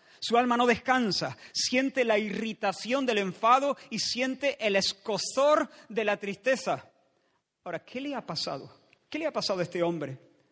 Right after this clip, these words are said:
Bueno, su hermano Abel, su hermano menor, también ha ofrecido una ofrenda al Señor. Abel era ganadero y el día del culto, Abel trajo lo más gordo del rebaño. Y cuando su sacrificio fue puesto sobre el altar y ascendió el humo,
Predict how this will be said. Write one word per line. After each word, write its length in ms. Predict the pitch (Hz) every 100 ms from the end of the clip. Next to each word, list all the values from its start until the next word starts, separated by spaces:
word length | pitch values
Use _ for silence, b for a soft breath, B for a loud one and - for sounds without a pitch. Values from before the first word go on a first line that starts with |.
| _ b b b _
Bueno, 320 | 160 139 147 - _ _ b b b
su 160 | -
hermano 300 | 196 233 277
Abel, 560 | 185 170 143 165 - - _ _
su 140 | -
hermano 240 | 135 151 160
menor, 380 | 156 180 156 143 - - _ _ _ _ - _
también 380 | 185 180 208 208
ha 40 |
ofrecido 460 | 180 170 170 180 165
una 100 | 156
ofrenda 320 | - 160 160
al 80 | 165
Señor. 480 | - 196 214 - - -
Abel 260 | 180 226
era 360 | 220 196 180 -
ganadero 600 | 175 175 180 226 160 143 - _ B B B B B -
y 120 | 214
el 80 | 214
día 160 | 330
del 160 | 302 262
culto, 680 | 330 277 175 214 247 - _
Abel 280 | 214 269 240
trajo 580 | 269 262 - 254 240 -
lo 160 | 208 220
más 200 | 277 202
gordo 320 | 254 220 214
del 140 | 202
rebaño. 500 | 180 180 165 143 143 - _ _ B B B B B -
Y 100 | 240
cuando 400 | 269 262 247 233
su 140 | 240
sacrificio 840 | 262 262 240 330 311 277 269 240 -
fue 220 | - 254
puesto 320 | 277 277 247
sobre 280 | - 247 233
el 80 | 220
altar 540 | 202 170 254 202 214 226
y 120 | 214
ascendió 720 | 208 220 208 214 269 254 -
el 160 | 214 254
humo, 480 | 269 175 196 185